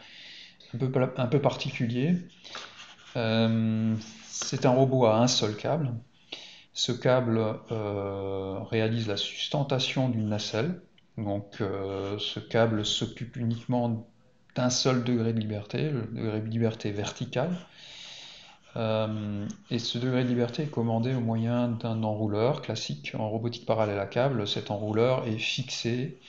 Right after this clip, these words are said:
et intégré directement dans la nacelle, comme on a l'habitude de le faire, euh, à Strasbourg, et dans, dans, dans un optique aussi de compacité et d'intégration de tous les systèmes dans un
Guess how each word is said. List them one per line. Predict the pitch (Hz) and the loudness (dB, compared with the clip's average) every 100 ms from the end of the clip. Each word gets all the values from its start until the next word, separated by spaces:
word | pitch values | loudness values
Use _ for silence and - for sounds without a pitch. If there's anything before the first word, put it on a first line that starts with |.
| - - | -20 -8
et | 117 | -4
intégré | 110 110 107 107 117 | -2 -2 -2 0 2
directement | 110 104 - 110 113 | 2 0 -2 -2 2
dans | 113 | 2
la | 107 | 2
nacelle, | 101 98 120 117 | 0 0 2 0
comme | 117 113 | 0 -6
on | 107 | -4
a | 104 | -2
l'habitude | 104 104 104 117 110 | -2 -2 -4 -2 0
de | |
le | 104 | -2
faire, | 98 - 110 113 104 | -4 -2 0 0 0
euh, | 104 98 - - - - | -2 -4 -10 -20 -20 -6
à | - | -6
Strasbourg, | - - 104 107 120 131 113 | -4 0 0 4 4 6 4
et | |
dans, | 104 107 104 107 | 0 -2 -2 -2
dans, | 117 110 107 104 101 | -4 -4 -2 -2 -4
dans | 101 104 107 | -4 -4 -2
un | |
optique | 104 107 - - | -4 -6 -8 -6
aussi | 110 - | -6 -4
de | 110 | -6
compacité | 107 120 117 107 - 113 120 123 - - - - - | -4 0 2 2 0 -6 -6 -6 -10 -18 -18 -18 -8
et | 110 | -6
d'intégration | 104 120 117 113 107 104 - 120 | 2 2 4 0 0 -2 -2 -2
de | 113 | -2
tous | - 120 | -4 -6
les | |
systèmes | 107 - - 113 113 113 | -6 -8 -8 -4 -2 -2
dans | 107 101 | -4 -4
un | 104 101 101 | -4 -4 -6